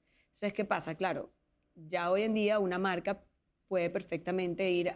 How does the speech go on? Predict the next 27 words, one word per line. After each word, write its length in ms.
a 100
muchas, 560
a 120
un, 240
puedes 200
hacer 180
una 120
gira 260
de 80
medios, 460
pueden 200
conocer 360
tu 140
marca, 520
puedes 680
contactar 540
a 100
medios 300
de 80
comunicación 720
que 120
te 200
hagan 340
una 720
nota 260
de 100
prensa, 600